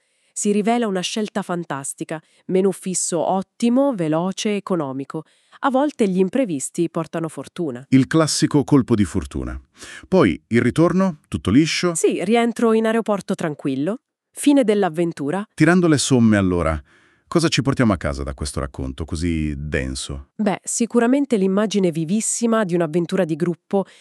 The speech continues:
Speaker 1: tosta, faticosa, tra paesaggi dolomitici che sono sempre magnifici,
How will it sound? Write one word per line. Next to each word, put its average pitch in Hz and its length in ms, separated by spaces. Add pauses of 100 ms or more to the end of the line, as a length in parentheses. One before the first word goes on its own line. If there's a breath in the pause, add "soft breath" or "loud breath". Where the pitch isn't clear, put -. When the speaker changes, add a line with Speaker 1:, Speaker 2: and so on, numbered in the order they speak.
(180 soft breath)
Speaker 1:
tosta, 139 480
faticosa, 196 760 (300 soft breath)
tra 196 160
paesaggi 190 540
dolomitici 190 840
che 160 140
sono 151 240
sempre 156 340
magnifici, 139 680